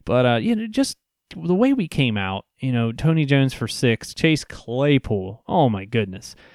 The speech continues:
I mean, I know I'm rambling. I'm all over the place right now, but I'm, I'm so excited about this performance. And again, I know it's Navy, but the problem is, is there was a lot of people in fear we were gonna lose this game.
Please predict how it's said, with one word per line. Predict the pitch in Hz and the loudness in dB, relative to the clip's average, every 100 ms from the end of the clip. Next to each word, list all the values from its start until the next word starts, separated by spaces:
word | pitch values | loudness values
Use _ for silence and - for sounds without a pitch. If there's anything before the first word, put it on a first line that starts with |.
| - _ | -20 _
I | 120 | 0
mean, | 139 | 4
I | 139 | 6
know | 127 | 6
I'm | 110 | 4
rambling. | 110 104 101 | 0 0 -2
I'm | 131 | 2
all | 120 | 2
over | 104 92 | 0 -4
the | |
place | - - 110 | -8 -8 -8
right | - - | -10 -16
now, | - - | -16 -10
but | 113 | -4
I'm, | 123 131 127 | 0 0 0
I'm | 139 | -4
so | 143 165 147 | -4 0 0
excited | - 131 117 107 | 2 2 4 0
about | 107 104 | -4 -6
this | 107 | -8
performance. | - 95 - 107 101 104 | -12 -14 -6 -4 -4 -6
And | 143 | -2
again, | 160 156 | 4 6
I | 131 | 6
know | 151 170 | 4 2
it's | 131 120 | 0 0
Navy, | 127 123 101 | 2 2 0
but | 98 120 | -4 -4
the | 135 | -4
problem | - 165 185 175 147 | -8 -8 -6 -2 0
is, | 120 120 113 - - _ _ - - | 2 2 0 -4 -20 _ _ -16 -2
is | 135 127 - _ - | -2 -2 -8 _ 0
there | 180 | 4
was | 262 | 6
a | 294 | 4
lot | 240 190 | 2 0
of | |
people | 185 180 165 | 0 0 0
in | |
fear | 151 165 156 | 4 6 6
we | 147 | 6
were | |
gonna | 139 123 | 2 2
lose | 127 147 120 | 2 2 0
this | 113 | -2
game. | - 151 147 | -4 -6 -6